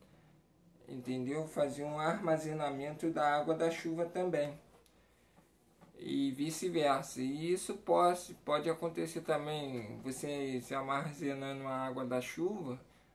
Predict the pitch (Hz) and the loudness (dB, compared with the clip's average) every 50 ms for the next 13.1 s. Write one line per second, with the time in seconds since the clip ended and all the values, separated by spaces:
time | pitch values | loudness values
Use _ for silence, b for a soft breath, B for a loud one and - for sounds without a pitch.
0 | b _ _ - 131 123 - 151 151 143 - - 147 147 143 139 139 139 135 139 | b _ _ -16 -14 -10 -8 -8 -8 -8 -4 0 0 0 2 0 -2 -2 0 0
1 | 135 127 135 135 135 131 - 139 131 123 143 135 139 139 151 156 175 180 175 - | 0 2 2 0 0 -2 -6 -8 -6 -2 0 0 0 0 0 2 2 2 2 2
2 | - 180 170 160 160 156 156 156 151 147 - - - - - b b b b b | 2 4 4 4 2 0 -2 -6 -6 -8 -10 -14 -16 -18 -20 b b b b b
3 | b _ _ - 131 131 131 131 131 131 131 127 127 127 127 123 117 139 165 143 | b _ _ -14 -10 -8 -6 -4 -4 -2 -2 -2 -2 -2 -2 -2 -4 -4 -2 0
4 | 139 139 131 131 131 131 135 139 139 - - - - - 101 139 143 - - - | 0 0 2 4 4 6 6 4 2 -2 -10 -14 -8 -4 -2 -2 -2 -4 -2 0
5 | 165 165 160 151 156 160 156 156 - 151 143 - - - - - - _ _ _ | 2 2 4 2 2 0 -2 -4 -6 -8 -6 -8 -10 -14 -14 -16 -20 _ _ _
6 | _ _ _ b b b b b b b b _ _ - 127 123 123 127 120 117 | _ _ _ b b b b b b b b _ _ -16 -12 -8 -6 -4 -4 -4
7 | 120 - 143 139 - 165 160 156 - - 151 151 151 147 147 151 151 151 156 151 | -2 -2 -4 -2 -2 -4 -4 -4 -6 -4 0 2 4 6 6 6 4 2 0 0
8 | 156 151 143 - - - 147 147 147 160 160 151 - - - - - - - - | 2 0 0 -2 -4 -8 -8 2 4 4 4 4 0 -12 -18 -20 -20 -20 -20 -10
9 | - 135 147 151 151 156 151 139 120 - 123 113 - - - - _ _ _ b | -6 -6 -4 -4 -4 -4 -6 -6 -8 -8 -10 -10 -10 -12 -18 -20 _ _ _ b
10 | b b b b b b b b _ _ _ _ - 165 165 170 165 - 180 175 | b b b b b b b b _ _ _ _ -6 -2 -2 -2 0 0 0 0
11 | 180 - 196 196 190 185 185 190 185 240 - - - - 175 170 175 170 170 165 | 2 4 4 4 6 8 6 6 6 4 -4 -6 2 6 6 6 6 6 4 2
12 | 170 175 170 170 175 170 170 160 160 160 165 165 - 185 180 175 151 127 127 120 | 2 2 2 2 2 2 4 2 0 -2 -2 -4 -2 0 0 2 2 0 0 -2
13 | 110 | -4